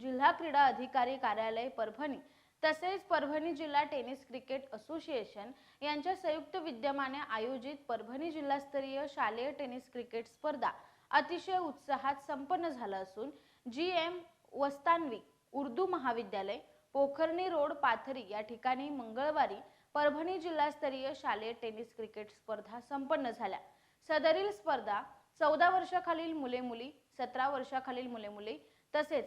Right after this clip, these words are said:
एकोणीस वर्षाखालील मुलं-मुली या वयोगटामध्ये घेण्यात आल्या होत्या. जिल्हास्तरीय शालेय स्पर्धेचे उद्घाटन संबंधित शाळेचे मुख्याध्यापक शेख खालिद फारुकी यांच्या हस्ते करण्यात आले.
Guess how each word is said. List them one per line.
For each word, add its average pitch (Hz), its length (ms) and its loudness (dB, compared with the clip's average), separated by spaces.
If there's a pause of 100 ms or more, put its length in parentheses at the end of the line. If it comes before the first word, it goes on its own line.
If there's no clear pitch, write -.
एकोणीस 330 500 -2
वर्षाखालील 302 720 -2 (380)
मुलं-मुली 277 580 -2
या 262 160 4
वयोगटामध्ये 233 1040 -4 (380)
घेण्यात 311 360 0
आल्या 220 240 2
होत्या. 208 240 -4 (1120)
जिल्हास्तरीय 294 640 12
शालेय 285 380 12
स्पर्धेचे 269 520 12
उद्घाटन 247 460 12
संबंधित 233 640 12
शाळेचे 226 380 12
मुख्याध्यापक 233 760 12 (720)
शेख 302 180 12 (360)
खालिद 262 360 12 (220)
फारुकी 240 500 12
यांच्या 226 380 12
हस्ते 240 380 12
करण्यात 233 380 12
आले. 247 200 12